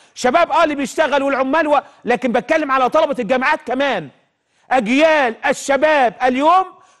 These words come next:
الرقم رقم و-، الرقم الأول النهاردة.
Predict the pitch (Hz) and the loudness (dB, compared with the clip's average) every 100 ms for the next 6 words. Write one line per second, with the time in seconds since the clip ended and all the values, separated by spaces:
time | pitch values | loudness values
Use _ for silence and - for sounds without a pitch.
0 | - 247 262 330 - 302 311 302 311 320 | -2 0 4 2 2 -2 -2 -2 -2 0
1 | 330 233 247 254 330 311 294 302 311 190 | 0 -2 -2 -2 0 0 0 0 0 0
2 | 135 262 302 285 277 151 | -6 -4 0 0 0 -4